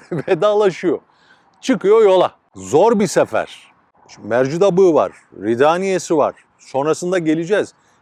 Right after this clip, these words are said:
Sina Çölü var. İşin neticesinde Hadimül Harameyn-i Şerefeyn olmak var. Ve bu yola da öyle kolayla çıkılmıyor. Yavuz Sultan Selim Han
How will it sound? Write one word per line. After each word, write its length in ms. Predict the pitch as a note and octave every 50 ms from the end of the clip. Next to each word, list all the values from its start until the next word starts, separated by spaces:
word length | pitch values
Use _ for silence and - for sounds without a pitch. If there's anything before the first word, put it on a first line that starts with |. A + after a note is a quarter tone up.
| _
Sina 540 | _ - - - - - C#3 C#3 D#3 F#3 F#3+ F3
Çölü 340 | - - G#3+ G3 F#3+ F#3
var. 300 | D3+ A#2+ F2+ - - _ _
İşin 260 | C#3+ - - G#3+ A#3
neticesinde 680 | A#3+ A#3 F3 A3 G#3+ G3+ G#3+ F#3 - F#3+ F3 D#3+ B2 - _ _ _ _ _ _
Hadimül 560 | - - - C#3+ E3+ F#3+ F3+ G#3 G3 F#3 D3
Harameyn-i 520 | B2 B2+ C#3 D#3 D#3+ E3+ F3+ F#3 F3+ F3
Şerefeyn 720 | - - - D#3 C#3+ D#3 D#3 - D#3+ F#3+ G#3 G3+ F#3+ F3+ -
olmak 460 | - D3 D#3+ D#3+ D#3+ F#3 F#3 F3+ _ F3
var. 320 | D#3+ B2+ F#2+ - - _ _ _ _ _ _
Ve 300 | G#2 A#2+ F3 B3 A#3+ G#3 _ _ _ _ _ _ _ _ _
bu 180 | A2+ A#2 D#3 F3+
yola 300 | D#3 C#3+ F3+ A#3+ - G#2+
da 80 | A2+
öyle 200 | A#2 A2 A#2+ C3
kolayla 440 | - - - A2+ A#2+ C3 C#3 C3 A#2+
çıkılmıyor. 540 | - - - - - F#3+ F3+ D3+ G#2 E2 - _ _ _ _ _
Yavuz 200 | - G#2+ B2+ B2+
Sultan 320 | - - C3 A2+ - C3 B2
Selim 300 | A2+ - B2+ C3 C3+ A#2+
Han 280 | B2 C3 B2+ A2+ G2+